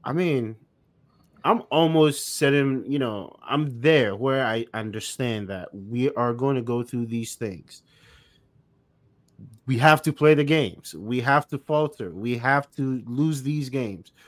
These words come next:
We have to win these games. We just have to go through the process, and it's gonna be a tough one, you know, watching week in, week out. But getting a win, like, uh, against what,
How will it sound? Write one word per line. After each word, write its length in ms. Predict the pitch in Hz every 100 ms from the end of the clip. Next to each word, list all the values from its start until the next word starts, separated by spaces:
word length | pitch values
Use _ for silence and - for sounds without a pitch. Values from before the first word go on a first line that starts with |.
| _
We 80 | 120
have 180 | 143 143
to 80 | 135
win 340 | 123 160 160
these 260 | 147 156 123
games. 420 | 123 101 90 - _ - _ _ _ -
We 120 | 139
just 180 | 175 190
have 180 | 170
to 100 | 160
go 180 | 135 147
through 180 | 143 139
the 100 | 127
process, 480 | - 120 117 95 117
and 100 | 120
it's 120 | 123
gonna 160 | 143 127
be 140 | 120
a 60 | 110
tough 300 | 131 131 -
one, 220 | 85 52
you 80 | 101
know, 160 | 107 98
watching 680 | 110 113 113 120 113 107
week 240 | 104 107 110
in, 200 | 104 98
week 240 | 98 92
out. 220 | 98 87 _ _ _ _ _ _
But 180 | 110 110
getting 280 | 143 147 143
a 80 | 117
win, 420 | 123 135 143 143
like, 380 | 117 110 104 117
uh, 460 | 107 107 107 110
against 420 | 104 110 120 113 117
what, 240 | 101